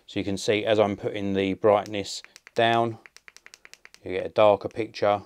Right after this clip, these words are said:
and we can pop the brightness all the way up for an even better picture. And when you're magnifying at this level,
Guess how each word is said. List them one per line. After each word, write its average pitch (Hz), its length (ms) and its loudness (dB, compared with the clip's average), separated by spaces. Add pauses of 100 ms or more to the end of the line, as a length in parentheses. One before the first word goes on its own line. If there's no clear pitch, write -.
(140)
and 98 80 -12
we 90 60 -10
can 95 140 -12
pop - 220 -12
the - 100 -20
brightness 98 540 -4
all 110 220 2
the 92 60 -2
way 95 240 4
up 95 280 -2 (540)
for 92 480 -2 (400)
an 98 140 -6
even 92 260 -6
better 98 300 -4
picture. - 300 -10
And 127 100 0
when 135 100 2
you're 117 140 2
magnifying 110 760 -2
at 104 100 -8
this 107 220 -6
level, 98 600 0